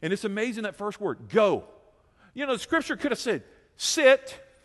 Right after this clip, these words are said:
and boy, the church has got that one. "Stay," we got that one.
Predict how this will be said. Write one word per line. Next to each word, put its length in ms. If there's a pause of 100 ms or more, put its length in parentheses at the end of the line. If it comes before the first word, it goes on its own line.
(220)
and 120
boy, 160
the 80
church 240
has 100
got 160
that 160
one. 160 (1300)
"Stay," 640 (840)
we 120
got 140
that 220
one. 120